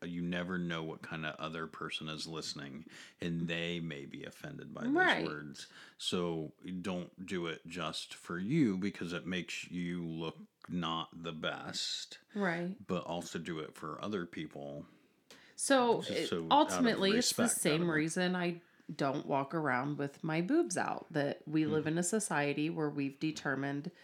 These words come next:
Speaker 2: this is disrespectful.
Speaker 1: Mm-hmm. Unless
Speaker 2: So
Speaker 1: you're on a motorcycle, but yes.
Speaker 2: don't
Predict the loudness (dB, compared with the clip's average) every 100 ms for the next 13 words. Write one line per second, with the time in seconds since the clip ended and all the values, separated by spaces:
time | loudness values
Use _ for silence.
0 | -20 _ -6 -2 2 4 6 4 -2 -6
1 | -12 _ _ 0 2 2 0 0 -4 -2
2 | 0 2 2 -2 _ -6 -2 0 0 4
3 | 6 6 6 4 2 0 -2 -6 -8 -6
4 | -2 4 6 6 4 0 -4